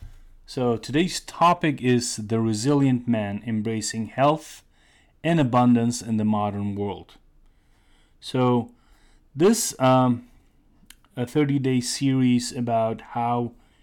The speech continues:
we as men can generate abundance in our lives.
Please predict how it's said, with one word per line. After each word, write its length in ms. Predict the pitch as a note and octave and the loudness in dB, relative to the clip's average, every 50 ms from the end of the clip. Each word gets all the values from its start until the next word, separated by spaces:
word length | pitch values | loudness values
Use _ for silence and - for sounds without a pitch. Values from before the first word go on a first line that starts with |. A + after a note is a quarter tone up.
| _ _ _ - - _ _ _ _ - | _ _ _ -20 -20 _ _ _ _ -6
we 400 | B2 B2 C#3+ D#3 D#3 D3+ D3 - | -2 0 0 0 0 -2 -4 -4
as 240 | C3 B2 A2+ A2+ | -4 -4 -2 0
men 800 | A#2 A#2 A#2 A#2+ B2 C3 C3 B2+ A#2+ A2 A2 A2+ A2 A2 G#2+ G#2 - - | 0 2 2 2 2 2 2 0 0 -2 -2 -4 -6 -8 -12 -14 -16 -12
can 460 | - B2 A#2 A#2 A#2+ - C#3+ A#2+ G#2 - | -8 -4 -4 -4 -4 -6 -8 -12 -12 -10
generate 880 | - - C#3 C#3 C#3 C#3 C3 A#2+ A2+ A2 G#2+ G2+ G2+ F#2+ - - - - _ - _ _ _ _ _ - | -6 -4 -2 0 0 0 -2 -2 -2 -4 -4 -6 -6 -10 -14 -18 -20 -20 _ -20 _ _ _ _ _ -10
abundance 540 | - A#2 G#2 B2 A#2+ A#2 A#2 A2 A2+ G#2 G#2+ | -8 -4 -2 0 0 0 0 -2 -2 -4 -6
in 140 | A#2 A2 G#2+ | -6 -6 -6
our 200 | G2+ G#2 G2+ G2 | -6 -8 -8 -8
lives. 520 | G2+ G2+ F#2+ E2+ - - - - - | -8 -8 -10 -10 -12 -16 -18 -20 -20